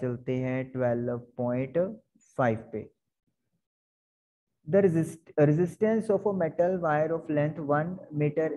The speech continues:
is twenty six ohm at twenty degree Celsius।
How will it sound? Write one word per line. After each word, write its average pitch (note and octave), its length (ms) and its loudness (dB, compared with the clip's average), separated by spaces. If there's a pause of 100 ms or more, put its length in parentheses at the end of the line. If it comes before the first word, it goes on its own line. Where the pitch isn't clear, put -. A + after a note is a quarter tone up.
is D#3 160 -6
twenty D3+ 440 -2
six - 320 -8
ohm C#3+ 380 0
at C3+ 220 -2
twenty C#3+ 400 -4
degree C3+ 340 -2
Celsius। D3 580 0